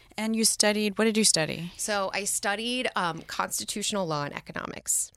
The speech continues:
Speaker 2: The University of Chicago had this major called Law, Letters, and Society. It's not a law degree, but it's for undergraduates. And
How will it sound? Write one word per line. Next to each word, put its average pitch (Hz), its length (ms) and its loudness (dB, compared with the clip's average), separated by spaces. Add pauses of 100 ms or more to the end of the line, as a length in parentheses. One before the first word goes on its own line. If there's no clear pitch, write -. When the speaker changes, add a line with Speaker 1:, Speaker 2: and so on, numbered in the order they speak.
(120)
Speaker 2:
The 226 100 -2
University 254 440 -2
of 233 80 -6
Chicago 156 640 -2
had 151 580 -4 (260)
this 170 200 -2
major 147 300 -2
called 156 340 -6
Law, 151 160 -4
Letters, - 360 -4
and - 120 -8
Society. - 600 -4 (840)
It's - 120 -2
not 165 200 2
a 156 40 -4
law 156 180 -4
degree, - 420 -8 (160)
but - 100 -4
it's - 140 -6
for - 140 -8
undergraduates. - 880 -6 (500)
And 156 480 -4